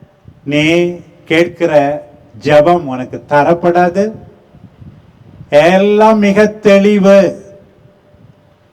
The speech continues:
நான் சொல்லுவேன் அடிக்கடி, டாக்டர்கிட்ட போறதுக்கு முன்ன முதல் செக்கப் யார்கிட்டயாவது சண்டை போட்டிருக்கனா, எந்த டீச்சர்கிட்டயாவது நான் பேச்சுவார்த்தை இல்லாம இருக்கிறேனா,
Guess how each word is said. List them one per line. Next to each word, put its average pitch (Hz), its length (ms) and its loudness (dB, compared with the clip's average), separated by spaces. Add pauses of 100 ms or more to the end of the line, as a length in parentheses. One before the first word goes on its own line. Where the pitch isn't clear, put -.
(600)
நான் 151 160 0
சொல்லுவேன் 175 260 0
அடிக்கடி, 165 540 -4 (360)
டாக்டர்கிட்ட 151 460 -4
போறதுக்கு 170 380 -2
முன்ன 185 240 -4
முதல் 175 340 -2
செக்கப் 190 540 -6 (300)
யார்கிட்டயாவது 143 380 0
சண்டை 156 320 -4
போட்டிருக்கனா, 147 720 -4 (760)
எந்த 147 300 -4
டீச்சர்கிட்டயாவது 175 800 0
நான் 170 200 -4
பேச்சுவார்த்தை 170 680 -2
இல்லாம 160 360 -4
இருக்கிறேனா, 151 720 -2